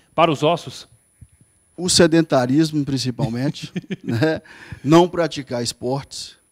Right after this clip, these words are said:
Speaker 2: é importante.
Speaker 1: Uhum.
Speaker 2: Alimentação inadequada, né?
Speaker 1: E o que
Speaker 2: O
Speaker 1: seria
Speaker 2: uso
Speaker 1: essa alimentação?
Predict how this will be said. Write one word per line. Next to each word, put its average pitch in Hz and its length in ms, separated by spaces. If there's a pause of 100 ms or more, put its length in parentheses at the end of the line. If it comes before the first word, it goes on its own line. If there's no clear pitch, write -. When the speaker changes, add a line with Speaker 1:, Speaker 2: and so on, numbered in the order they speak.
Speaker 2:
é 120 120
importante. 110 640
Speaker 1:
Uhum. - 400
Speaker 2:
Alimentação 175 1040
inadequada, 123 840 (140)
né? 139 220 (160)
Speaker 1:
E 127 80
o - 20
que 151 80
Speaker 2:
O 160 40
Speaker 1:
seria 165 180
Speaker 2:
uso 123 140
Speaker 1:
essa 117 120
alimentação? 101 640